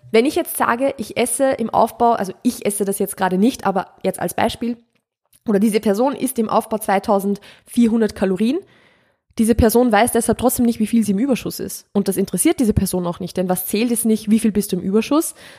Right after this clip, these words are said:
sondern was zählt ist, wie viel nimmst du zu oder nimmst du überhaupt zu. Und solange das Gewicht langfristig sich ein bisschen nach oben entwickelt, sind wir auf der sicheren Seite. Jetzt ist es natürlich so, dass das Gewicht auch mal schneller nach oben gehen kann, auch mal langsamer nach oben gehen kann.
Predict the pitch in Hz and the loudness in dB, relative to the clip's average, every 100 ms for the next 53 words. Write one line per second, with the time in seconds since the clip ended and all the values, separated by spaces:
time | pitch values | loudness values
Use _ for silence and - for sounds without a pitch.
0 | - 214 208 202 180 - - 190 269 - | -6 0 2 2 0 -2 -2 2 2 4
1 | 220 247 - 214 220 240 240 226 180 - | 2 2 0 -2 2 2 2 -2 -6 -4
2 | 262 185 - 185 190 262 - - 170 165 | -4 -2 0 2 4 2 0 -6 -6 -6
3 | - - 180 180 180 202 233 294 254 233 | -8 -8 -8 -6 -2 0 0 0 -2 0
4 | 226 294 240 247 294 285 - 262 254 233 | 2 0 0 0 -2 -8 -6 -4 -4 -2
5 | 220 220 196 190 359 302 196 185 226 269 | -4 -2 -2 2 2 2 -2 -2 -2 -4
6 | - - - - - 233 226 220 220 220 | -6 -20 -20 -10 0 4 4 2 -2 -4
7 | - 196 180 170 170 - _ - - _ | -6 -8 -6 -6 -6 -14 _ -20 -20 _
8 | _ _ _ 214 214 302 349 330 320 294 | _ _ _ 0 2 2 4 4 4 4
9 | 277 285 277 262 254 240 - 233 233 214 | 4 2 2 0 0 0 2 2 2 0
10 | 202 - 269 302 269 254 262 254 247 240 | 0 -2 0 2 2 0 -2 -2 -4 -4
11 | 233 226 233 - 202 202 190 - - 277 | -2 -2 -2 -2 -2 -2 -2 -2 -2 0
12 | 254 247 233 233 214 208 208 196 202 | 0 0 -2 -2 -2 -4 -2 -4 -6